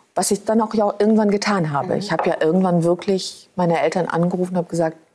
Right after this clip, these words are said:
Speaker 1: "Darf ich kommen? Es gibt ein Problem." Und dann wurden auch keine Fragen gestellt und die Tür war weit offen. Das ist das eine. Und das andere, dass ich wohl mit, mit Werten erzogen wurde, ähm,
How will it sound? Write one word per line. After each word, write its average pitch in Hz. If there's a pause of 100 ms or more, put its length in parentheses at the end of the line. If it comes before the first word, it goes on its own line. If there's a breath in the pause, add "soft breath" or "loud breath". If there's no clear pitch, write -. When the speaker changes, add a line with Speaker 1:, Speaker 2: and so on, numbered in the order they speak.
Speaker 1:
"Darf 160
ich 175
kommen? 160
Es -
gibt -
ein 143
Problem." 151 (600 loud breath)
Und 165
dann 160
wurden 160
auch 143
keine 156
Fragen 151
gestellt 170
und 156
die 151
Tür 156
war 147
weit 139
offen. 202 (640 loud breath)
Das 175
ist -
das 165
eine. 190
Und 180
das 170
andere, 190
dass 185
ich 185
wohl 196
mit, 196
mit 180
Werten 202
erzogen 202
wurde, 196 (760 loud breath)
ähm, 190